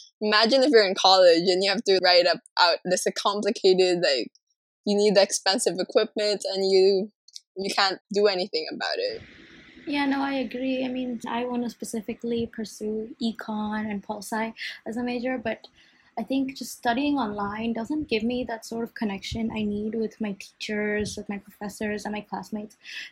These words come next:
Speaker 2: to be able to pursue other opportunities within that field that are available to me in colleges that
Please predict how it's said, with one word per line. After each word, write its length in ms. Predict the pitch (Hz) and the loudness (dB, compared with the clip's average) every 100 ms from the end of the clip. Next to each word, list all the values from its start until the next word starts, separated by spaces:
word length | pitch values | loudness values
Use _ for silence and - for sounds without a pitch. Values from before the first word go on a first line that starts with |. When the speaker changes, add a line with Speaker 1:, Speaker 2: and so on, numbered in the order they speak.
| - | -10
Speaker 2:
to 80 | 233 | -8
be 200 | 233 - | -8 -6
able 380 | 233 233 240 254 | -4 -4 -2 -4
to 160 | - 254 | -4 -8
pursue 600 | 240 214 - 220 226 - | -8 -8 -6 -4 -4 -4
other 220 | 208 220 | -6 -4
opportunities 800 | 202 - 214 - 196 196 214 214 - | -6 -6 -8 -6 -6 -4 -6 -8 -8
within 480 | 196 196 196 202 202 _ _ _ _ _ - | -8 -6 -4 -6 -8 _ _ _ _ _ -4
that 220 | 202 - | -4 -6
field 600 | - 208 208 214 214 220 | -8 -4 -2 -2 -4 -6
that 120 | 226 | -6
are 180 | 208 202 | -4 -4
available 440 | 190 202 208 226 220 | -4 -6 -4 -4 -4
to 140 | 233 | -4
me 220 | 226 214 208 | -4 -6 -6
in 140 | 196 | -8
colleges 640 | - 196 202 196 220 202 - | -6 -6 -4 -6 -8 -8 -10
that 240 | 202 | -12